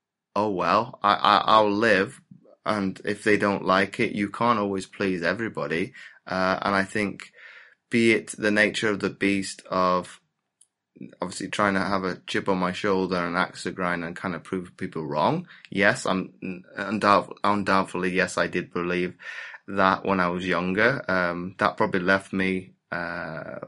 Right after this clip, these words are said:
once I'd retired from the international scene, because I had nobody to prove wrong. It's, I've, I've lived up to the expectations of myself. Okay, you could say that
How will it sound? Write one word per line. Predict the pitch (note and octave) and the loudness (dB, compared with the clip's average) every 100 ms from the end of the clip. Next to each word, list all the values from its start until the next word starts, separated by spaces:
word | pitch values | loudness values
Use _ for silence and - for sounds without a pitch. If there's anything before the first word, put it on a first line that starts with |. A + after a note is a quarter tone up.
| - | -4
once | G2+ G2 G#2 | 0 0 0
I'd | F#2+ | -2
retired | F#2+ F#2 G2+ F#2+ F#2 | -2 -2 2 4 4
from | F2+ G2 F#2 | 0 0 0
the | F2+ | 0
international | F#2 F#2 F#2 F2+ F2+ G2 F#2 | -2 -2 -2 -2 -2 -6 -6
scene, | - A#2 B2 C3 | -2 0 0 -2
because | A2 G#2 G#2+ G#2 G2 - - - - _ _ - | -6 -4 0 0 -2 -12 -18 -20 -20 _ _ -2
I | - | 2
had | A2 G#2+ G2+ | 6 4 4
nobody | G#2+ A2 G#2+ G#2 G2+ | 0 0 0 -2 -4
to | G#2+ | -6
prove | - A2 A2 G#2 | -6 -2 -2 0
wrong. | A#2 C#3 A2+ G2 | 2 2 2 -2
It's, | C2+ - | -6 -6
I've, | - G2+ F#2+ | -2 -2 -2
I've | - G#2+ G#2+ | 2 2 2
lived | A2 A2+ | -2 0
up | A2 G#2 - | 0 -4 -8
to | - G#2 G2+ G2 F#2 _ _ _ _ _ _ _ - - | -4 0 0 -2 -6 _ _ _ _ _ _ _ -18 -4
the | A#2 | 2
expectations | G#2+ - G2+ F2 - A2 A2 A2+ G2 | 2 2 0 2 4 4 2 -2 -2
of | G2+ | -2
myself. | F#2+ F#2+ - F#2+ G2+ B2+ D3 _ - - | -2 -2 -2 2 4 4 0 _ -20 -10
Okay, | A2 G#2 - G#2 G2+ G2+ - - - - _ _ _ - | -8 -4 4 6 6 0 -18 -20 -20 -20 _ _ _ -8
you | A2 | -6
could | G#2+ A#2+ F#2+ | -2 -2 -2
say | - - A2+ A2 G#2+ | 0 6 8 8 4
that | G2+ G2+ - - | 6 6 4 -8